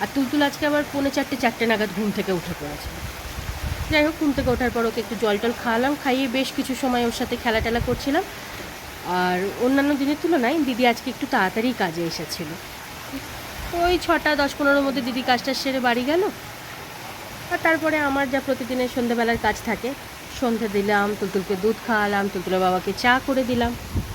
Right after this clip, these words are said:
আর এই কিছুক্ষণ আগে থেকে দেখছি বেশ সুন্দর হাওয়া চলছে, তাই আমি একটু ব্যালকনিতে এসে দাঁড়িয়েছি। তুলতুল এখন টিভি দেখছে,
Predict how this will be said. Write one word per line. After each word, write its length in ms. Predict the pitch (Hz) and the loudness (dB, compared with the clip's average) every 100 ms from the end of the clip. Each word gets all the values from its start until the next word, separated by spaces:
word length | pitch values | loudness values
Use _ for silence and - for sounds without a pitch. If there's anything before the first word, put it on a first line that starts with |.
| - - - - 175 | -12 -12 -12 -10 -6
আর 140 | 190 202 202 - - - - - - - - - - - - 247 | -4 -4 -6 -10 -12 -12 -12 -12 -12 -10 -10 -10 -10 -10 -4 0
এই 60 | 220 | 0
কিছুক্ষণ 320 | 226 - - 262 | 0 0 4 6
আগে 120 | 233 262 | 4 2
থেকে 120 | 277 294 | 0 0
দেখছি 160 | 277 277 | -2 -2
বেশ 100 | 269 - | -2 0
সুন্দর 220 | 269 285 285 | 2 2 2
হাওয়া 200 | 240 233 202 | 4 4 4
চলছে, 320 | 170 170 - 190 185 - - - - | -2 -4 -6 -8 -8 -12 -12 -12 -6
তাই 220 | 214 202 202 208 - - - - - - - - - - | 0 2 2 -2 -10 -14 -14 -14 -14 -14 -14 -14 -12 -6
আমি 120 | 226 226 | 2 2
একটু 120 | 208 233 | 2 2
ব্যালকনিতে 420 | 202 196 226 226 254 | 2 4 2 4 4
এসে 120 | 247 254 | 2 4
দাঁড়িয়েছি। 440 | 247 269 285 - 415 440 - - - - - | 4 4 0 0 -4 -4 -10 -14 -14 -12 -2
তুলতুল 360 | 247 220 240 233 - - - - 202 | 0 4 2 2 -6 -16 -16 -6 -4
এখন 160 | 202 233 | 0 0
টিভি 200 | - 269 226 | 2 2 2
দেখছে, 260 | 175 - - | 0 -4 -12